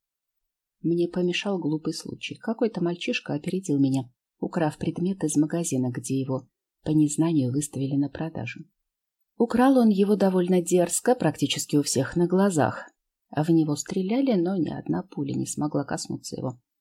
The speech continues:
Он бежал, а я стал искать его. Когда до меня дошли слухи о молодом мотогонщике, лихо обгоняющем смерть и избегающем любых катастроф, я понял, что нашел. К нему навстречу отправился один из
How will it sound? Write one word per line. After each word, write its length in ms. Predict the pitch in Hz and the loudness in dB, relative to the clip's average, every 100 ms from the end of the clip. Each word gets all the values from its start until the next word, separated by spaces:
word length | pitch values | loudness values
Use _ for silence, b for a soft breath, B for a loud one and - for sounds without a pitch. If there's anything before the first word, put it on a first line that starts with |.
| _ _ _ | _ _ _
Он 200 | - 165 | -2 0
бежал, 460 | 180 226 165 151 - _ _ _ _ _ - | 0 -2 -4 -6 -10 _ _ _ _ _ -4
а 120 | 175 | 0
я 160 | 196 196 | 0 0
стал 260 | 214 208 | -4 -4
искать 380 | 214 - 110 - | -4 -8 -8 -8
его. 240 | - - _ _ _ _ _ _ _ - | -12 -14 _ _ _ _ _ _ _ -12
Когда 300 | 143 147 156 | -10 -2 -2
до 160 | 151 165 | 2 2
меня 240 | 175 165 | 4 4
дошли 320 | 131 131 - 156 | 2 -4 -6 -8
слухи 340 | - 190 - | -6 -8 -4
о 60 | 139 | -2
молодом 420 | 135 147 151 147 | 0 0 4 4
мотогонщике, 680 | 156 165 233 320 - - 156 | 2 -2 2 2 2 -2 -2
лихо 320 | 175 180 160 | 0 0 -2
обгоняющем 720 | 160 180 214 185 135 - 139 | -2 0 2 2 0 0 -2
смерть 480 | 147 - 151 127 - | -4 -4 -6 -6 -8
и 60 | 135 | -8
избегающем 840 | - 151 147 143 143 147 147 B B _ | -4 -2 0 0 0 2 0 B B _
любых 440 | 160 175 170 135 - | -2 -2 0 -4 -6
катастроф, 580 | 120 156 170 - 247 247 | -8 -6 -6 -2 -2 0
я 140 | 202 202 | -2 -4
понял, 320 | 165 190 208 | -4 -4 -6
что 220 | - - | -10 -10
нашел. 400 | - 147 - - - _ _ _ _ _ _ _ _ _ _ _ _ _ - | -10 -10 -12 -14 -14 _ _ _ _ _ _ _ _ _ _ _ _ _ -6
К 100 | 170 | -2
нему 220 | 170 233 | 2 2
навстречу 580 | 127 123 - 120 - 165 | 0 -2 -6 -8 -6 -8
отправился 640 | - - 117 123 - 131 | -6 -4 -2 -4 -4 -4
один 320 | 127 135 139 | -2 0 0
из 160 | 135 | -2